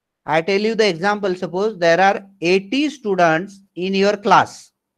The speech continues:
Eighty students in your class. And those eighty students, I want to divide in three categories.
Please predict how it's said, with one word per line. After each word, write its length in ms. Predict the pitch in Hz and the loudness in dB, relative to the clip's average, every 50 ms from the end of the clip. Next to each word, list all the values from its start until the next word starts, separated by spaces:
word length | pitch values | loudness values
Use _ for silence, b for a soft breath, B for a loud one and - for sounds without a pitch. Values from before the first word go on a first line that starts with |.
| _ _ _ _ _ _ _ _ _ _ _ _ _ _ _ _ _ - | _ _ _ _ _ _ _ _ _ _ _ _ _ _ _ _ _ -4
Eighty 400 | 156 165 170 165 - - 240 247 | -2 -2 -2 -2 -4 -6 -6 -6
students 580 | 240 - - 180 165 170 175 196 190 196 - | -6 -4 -2 0 2 2 0 0 -4 -6 -4
in 160 | 190 170 165 | -2 -2 0
your 220 | 165 156 156 165 - | 0 2 0 0 0
class. 420 | - - 185 147 117 - - _ _ _ _ _ _ _ _ _ _ _ _ _ _ _ _ _ _ _ _ _ _ _ - | 2 2 2 2 2 -2 -8 _ _ _ _ _ _ _ _ _ _ _ _ _ _ _ _ _ _ _ _ _ _ _ -2
And 280 | 170 175 220 254 214 196 | 0 2 2 2 4 4
those 260 | 226 247 277 254 226 | 4 4 4 2 2
eighty 480 | 220 196 190 196 196 196 269 285 320 | 4 6 6 6 4 0 -2 -2 -2
students, 840 | 320 - - - 240 214 196 185 170 160 160 175 220 254 - - - _ _ _ _ - | -4 -4 -6 -4 -4 0 2 4 4 4 4 2 -2 -4 -12 -16 -20 _ _ _ _ 0
I 220 | 160 175 196 208 | 2 4 4 4
want 340 | 196 190 185 202 220 233 226 | 2 2 0 0 -2 -4 -6
to 100 | 240 233 | -8 -6
divide 500 | 190 180 180 180 170 190 196 208 220 196 | -4 -4 -4 0 2 2 4 4 4 4
in 280 | 196 196 226 233 214 - | 2 0 0 -4 -8 -8
three 240 | - 208 277 294 285 | -4 -2 -2 -2 0
categories. 840 | 285 247 208 190 214 208 185 196 170 156 120 - - - _ _ | 2 0 0 2 0 -2 -2 -2 -2 -2 -6 -8 -16 -20 _ _